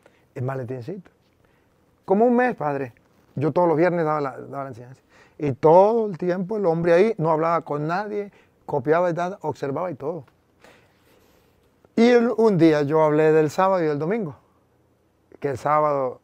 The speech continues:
era del antiguo y el domingo era del nuevo. El hombre no dijo nada, pero yo cuando terminé de salir, él se paró en la puerta y a todo el mundo le dijo que yo era mentiroso, que yo lo estaba engañando. Y vino rápido, este, una muchacha del grupo juvenil,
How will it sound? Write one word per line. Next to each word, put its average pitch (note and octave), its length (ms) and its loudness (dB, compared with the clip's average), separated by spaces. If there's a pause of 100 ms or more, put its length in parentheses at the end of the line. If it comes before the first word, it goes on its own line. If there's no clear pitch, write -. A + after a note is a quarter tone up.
(120)
era C#3+ 220 -4
del B2+ 140 -8
antiguo F#3 500 -8
y E3 40 -10
el C3 200 -10
domingo D3 320 -6
era C3+ 80 -6
del C3 80 -10
nuevo. F3 320 -8
El C#3+ 120 -2
hombre G#3 280 6
no D#3+ 240 0
dijo F3+ 300 0
nada, G3+ 320 -8 (500)
pero E3 160 4
yo F3+ 140 2
cuando G3+ 180 0
terminé F3 300 -4
de F#3+ 80 -4
salir, F#3 340 -2
él E3 140 -2
se D#3+ 100 0
paró D3 140 -4
en D#3 80 -6
la D3+ 60 -6
puerta D#3 280 -2
y - 20 -2
a C3 60 -6
todo D3+ 140 -6
el D3 60 -6
mundo D3+ 140 -8
le B2 100 -8
dijo C3+ 120 -10
que A#2+ 120 -14
yo A#2+ 100 -10
era C3 100 -10
mentiroso, A#2+ 480 -20 (600)
que C3+ 140 -8
yo D3 120 -4
lo E3 120 -2
estaba B2+ 240 -12
engañando. A#2 400 -20 (720)
Y C#3+ 320 -4 (560)
vino E3 360 4
rápido, C#3+ 720 -4 (280)
este, B2 640 -8
una D3+ 180 -4
muchacha C#3 300 -4
del C#3 100 -2
grupo C#3+ 200 -6
juvenil, D3+ 340 -4